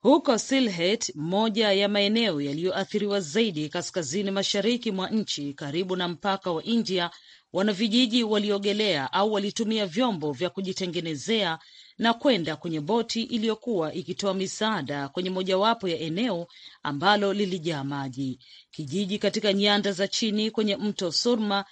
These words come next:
ni kawaida kukumbwa na mafuriko, lakini kutokana na mvua kubwa kunyesha mwanzoni mwa msimu wa masika mwaka huu, wanakijiji Mehedi Hassan Parves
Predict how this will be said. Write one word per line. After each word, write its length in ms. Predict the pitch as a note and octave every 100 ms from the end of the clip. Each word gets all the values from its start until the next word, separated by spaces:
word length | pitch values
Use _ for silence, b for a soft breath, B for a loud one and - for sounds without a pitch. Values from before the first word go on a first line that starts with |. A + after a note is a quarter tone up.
| b b
ni 120 | G#3
kawaida 560 | A#3+ B3+ A#3+ A#3+ D3+ D3
kukumbwa 560 | - A3+ - C4+ D#3 D3
na 60 |
mafuriko, 760 | D3 C#3 - D3 C#3+ - C#3 A#2+ b b -
lakini 320 | G#3 D#4 C#4+
kutokana 520 | A3 G3 G#3+ A#3+ A3+
na 120 | F#3
mvua 300 | E3+ C#3 E3
kubwa 300 | - A3 G3
kunyesha 580 | F#3 D#3+ D#3+ A3+ - G3+
mwanzoni 500 | D3 D3+ C3 G3 G3
mwa 160 | G3 F#3
msimu 440 | G3 - C4+ F#3
wa 60 | D3+
masika 500 | C#3+ - G#3 - E3
mwaka 260 | D3+ D3
huu, 340 | D3 A3+ G#3 F#3+ b b b -
wanakijiji 920 | G#3+ A#3+ B3 A3 B3 E3+ C#3+ C#3+ -
Mehedi 520 | E3 D3+ G3+ G3+ F#3+
Hassan 460 | F3 A#3 A#3 G#3+ G#3
Parves 640 | - A3 A#2 D3 F3+ -